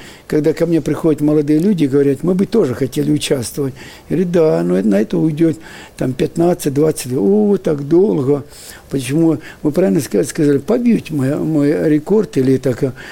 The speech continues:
но это не молодой человек. Это человек, э, хороший, ну, взлетит так же, ему пятьдесят-шестьдесят лет. М-, молодой человек не сможет подготовиться, потому что на это надо уйти, уйдёт минимум пятнадцать лет.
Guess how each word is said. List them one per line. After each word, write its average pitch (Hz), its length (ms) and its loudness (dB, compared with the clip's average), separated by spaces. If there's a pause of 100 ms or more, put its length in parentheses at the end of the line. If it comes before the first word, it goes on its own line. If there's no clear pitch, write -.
(220)
но 202 180 2
это 208 200 0
не 208 100 4
молодой 196 440 2
человек. 117 580 -8 (320)
Это 180 280 0
человек, 160 460 0
э, 143 220 2 (320)
хороший, 160 480 -2
ну, 196 80 0
взлетит 160 500 0
так 131 220 0
же, 113 120 -2
ему 131 280 0
пятьдесят-шестьдесят 151 1500 -2
лет. 160 240 0 (500)
М-, - 220 -4 (240)
молодой 196 400 2
человек 170 500 0
не 175 200 0
сможет 127 720 -2 (400)
подготовиться, 151 760 0
потому 139 140 -6
что 170 120 -4
на 214 120 2
это 156 160 -2
надо 143 240 -2
уйти, 151 480 0 (360)
уйдёт 160 340 0
минимум 127 460 2
пятнадцать 139 680 -4
лет. 120 260 -2